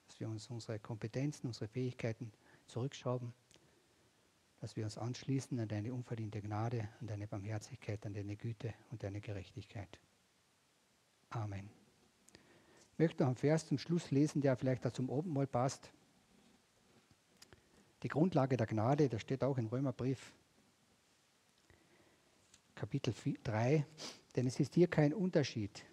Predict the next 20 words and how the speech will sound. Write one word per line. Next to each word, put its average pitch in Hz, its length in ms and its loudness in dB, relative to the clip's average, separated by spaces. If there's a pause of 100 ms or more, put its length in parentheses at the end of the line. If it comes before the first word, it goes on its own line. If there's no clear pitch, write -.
(120)
Sie - 140 -8
sind 131 220 0
allesamt 143 520 4
Sünder 175 360 2
und 127 120 0
am 117 120 2
Mangel 147 320 2
den 117 160 0
Ruhm, 143 240 0
den 131 140 0
sie 120 120 -4
bei 117 140 -2
Gott 123 240 -2
haben 120 260 -2
sollten, 101 440 -8 (800)
und 104 100 -8
werden 113 220 -2
ohne 160 340 4
Verdienst 147 480 0
gerecht 120 640 -2